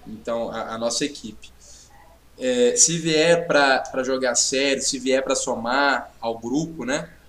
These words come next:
é muito bem-vindo, tá? É um jogador técnico. Acho que perdeu, é, muita mobilidade depois da lesão, mas são coisas aí recuperáveis, eu ma-, eu imagino,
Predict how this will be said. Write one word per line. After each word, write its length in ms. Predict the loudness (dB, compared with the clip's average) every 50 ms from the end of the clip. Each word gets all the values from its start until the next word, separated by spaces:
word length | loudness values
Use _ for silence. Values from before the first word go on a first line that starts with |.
| -20 -14 -8 -6
é 80 | -6
muito 400 | -6 -4 -4 -2 -2 -2 -2 -4
bem-vindo, 560 | -4 -4 -4 -4 -4 -4 -6 -6 -6 -6 -10 -12 -14 -12 -8
tá? 380 | -6 -6 -6 -6 -8 -14 -16 -10 -4
É 180 | 0 2 4
um 100 | 4 4
jogador 440 | 2 0 2 2 2 2 0 -2 -4
técnico. 580 | -4 -4 -2 -2 0 -2 -4 -8 -12 -14 -16 -20 -20 -20 _ -20 -20 -20 -20 -18 -6
Acho 300 | -2 0 2 2 2 0
que 60 | -2 -2
perdeu, 720 | 0 0 0 2 2 2 2 2 2 0 -2 -4 -10 -16 -18 -14 -10
é, 480 | -8 -6 -4 -2 -2 -2 -4 -4 -6 -8 -10
muita 380 | -10 -6 -4 -4 -2 0 0 0
mobilidade 680 | 0 0 0 0 0 0 2 2 2 2 2 0 -2
depois 320 | -6 -8 -6 -6 -4 -2
da 120 | -2 -2 -2
lesão, 520 | -2 -4 -4 -4 -2 -2 -2 -2 -2 -6 -10 -16 -20 -20 -20 -20 -20 -20 -12 -4
mas 260 | -2 0 2 2 2
são 140 | 2 0 0
coisas 380 | 0 0 0 2 2 2 2
aí 160 | 2 2 2
recuperáveis, 960 | 2 0 -2 -4 -4 -2 0 2 4 6 6 6 6 6 4 2 -4 -6 -6
eu 80 | -8 -10
ma-, 140 | -12 -12 -14 -14
eu 80 | -14
imagino, 640 | -12 -10 -8 -8 -8 -8 -8 -8 -8 -8 -8 -10